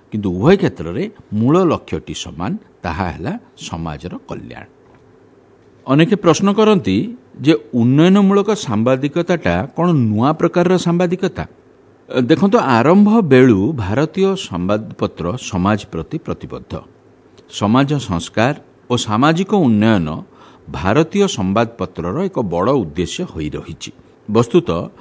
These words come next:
ସାମାଜିକ ଉନ୍ନୟନ ପ୍ରସଙ୍ଗ ଭାରତୀୟ ସାମ୍ବାଦିକତାର ଏକ ବଡ଼ ଅଙ୍ଗ। ବଙ୍ଗଳାରେ ରାଜା ରାମମୋହନ ରାୟ, ଈଶ୍ୱର ଚନ୍ଦ୍ର ବିଦ୍ୟାସାଗରଙ୍କ ଠାରୁ ଆରମ୍ଭ କରି ମହାରାଷ୍ଟ୍ରରେ ବାଲ ଗଙ୍ଗାଧର ତିଲକ, ବିଷ୍ଣୁ ଦିଗମ୍ବର ଶାସ୍ତ୍ରୀ,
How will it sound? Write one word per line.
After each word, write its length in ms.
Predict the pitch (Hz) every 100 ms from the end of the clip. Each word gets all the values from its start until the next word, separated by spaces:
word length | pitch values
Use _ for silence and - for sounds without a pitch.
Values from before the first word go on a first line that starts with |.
| - - - - -
ସାମାଜିକ 540 | 98 113 160 185 202 214
ଉନ୍ନୟନ 380 | 135 127 151 165
ପ୍ରସଙ୍ଗ 420 | - 101 - 95 123 160
ଭାରତୀୟ 480 | 95 92 127 131 185 180
ସାମ୍ବାଦିକତାର 880 | - 90 101 143 160 170 185 196 214
ଏକ 120 | 196 156
ବଡ଼ 240 | 92 78 80
ଅଙ୍ଗ। 260 | 73 62 73 - _ _ -
ବଙ୍ଗଳାରେ 600 | 82 98 98 107 107 117 110 -
ରାଜା 320 | 85 82 85
ରାମମୋହନ 460 | 85 78 87 98 120
ରାୟ, 260 | 107 113 113 123 _ -
ଈଶ୍ୱର 300 | - - 117 117
ଚନ୍ଦ୍ର 260 | 101 104 95
ବିଦ୍ୟାସାଗରଙ୍କ 760 | 85 82 107 104 98 104 104 101 -
ଠାରୁ 220 | 98 104
ଆରମ୍ଭ 320 | 82 85 101
କରି 280 | 101 113 120 127 - - - -
ମହାରାଷ୍ଟ୍ରରେ 760 | 82 92 101 110 - 117 107 113
ବାଲ 220 | 78 82 98
ଗଙ୍ଗାଧର 480 | 101 104 101 98 101
ତିଲକ, 340 | - 101 104 107 - _ _ _ -
ବିଷ୍ଣୁ 420 | 69 87 - 110
ଦିଗମ୍ବର 440 | 104 98 101 101
ଶାସ୍ତ୍ରୀ, 480 | 95 95 98 - 98